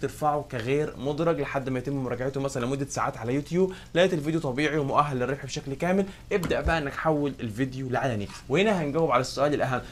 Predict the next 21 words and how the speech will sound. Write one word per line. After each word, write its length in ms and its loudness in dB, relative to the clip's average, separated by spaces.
هل 120 4
انا 140 4
مثلًا 260 2
لو 80 6
رفعت 260 2
الفيديو 280 -2
بتاعي 200 2
غير 140 -2
مدرج 300 0
وبعد 180 -2
كده 180 -2
حولته 480 -2
لعلني 400 -2
هيظهر 380 4
للمشتركين 560 0
كانه 280 0
فيديو 240 4
لسه 220 2
مرفوع؟ 500 4
اه 300 8
تمامًا، 360 0